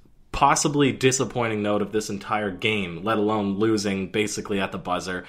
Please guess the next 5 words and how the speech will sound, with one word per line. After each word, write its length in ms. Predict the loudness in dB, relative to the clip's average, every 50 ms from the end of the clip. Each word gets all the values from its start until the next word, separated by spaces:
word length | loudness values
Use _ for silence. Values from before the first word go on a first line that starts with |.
| -16 -20 -20 -8 -4
But 180 | -2 -2 0 2
Jeremy 380 | 4 6 8 8 8 6 6
Lin 240 | 6 6 6 4 4
outperformed 880 | 4 2 0 2 0 -2 -2 -2 -2 0 2 2 2 2 0 -2 -4 -8 -12 -12 -10 -8 -6
K-, 80 | -6